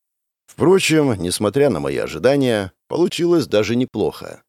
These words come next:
потому что, когда я спросил в чате, что делать с наполовину заполненным контейнером, мне дали вполне нормальный ответ: искать новое место и заполнять.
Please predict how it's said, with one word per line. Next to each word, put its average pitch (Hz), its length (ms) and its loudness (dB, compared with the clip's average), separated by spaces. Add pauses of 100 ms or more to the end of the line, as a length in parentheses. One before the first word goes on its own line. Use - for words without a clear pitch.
потому 92 240 -2
что, 101 180 -6
когда 101 260 0
я 98 120 2
спросил 95 400 -2
в 87 60 -8
чате, 90 320 -2
что 120 240 0
делать 90 360 0
с - 40 -10
наполовину 101 540 0
заполненным 90 580 -2
контейнером, 131 640 0 (280)
мне 190 220 -2
дали 180 220 4
вполне 151 380 0
нормальный 139 480 2
ответ: 135 380 -2 (340)
искать 113 440 -2
новое 90 280 -2
место 143 300 0
и - 220 -2
заполнять. 69 680 -4